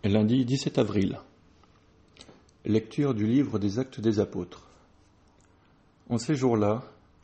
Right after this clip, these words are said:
lorsque Pierre et Jean eurent été relâchés, ils se rendirent auprès de leurs,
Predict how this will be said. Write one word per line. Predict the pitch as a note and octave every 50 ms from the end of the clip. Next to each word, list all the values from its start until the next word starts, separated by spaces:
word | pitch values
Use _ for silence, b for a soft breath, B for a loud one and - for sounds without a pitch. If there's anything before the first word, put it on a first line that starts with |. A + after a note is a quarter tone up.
| _ _
lorsque | A2+ A2 G#2 - - - G2
Pierre | - - - D3+ A#2+ B2+
et | A#2
Jean | G#2+ G#2+ A#2+ B2 B2+ - -
eurent | - G#2+ G#2
été | G#2 G2 - - G2+
relâchés, | G2 A2+ A#2+ A#2 G2+ - - - G#2+ A2 - - - - _ _ _ _ _ _ _ _ _ _ _ _ _ _ _ - -
ils | G#2+ G#2
se | - - B2
rendirent | G#2 A2 A#2 A2+ B2 D3 C#3+
auprès | A#2 G#2+ - - - A#2+
de | G#2+ A2
leurs, | G#2+ G#2 G#2 G#2+ A2+ A#2+ C3 C3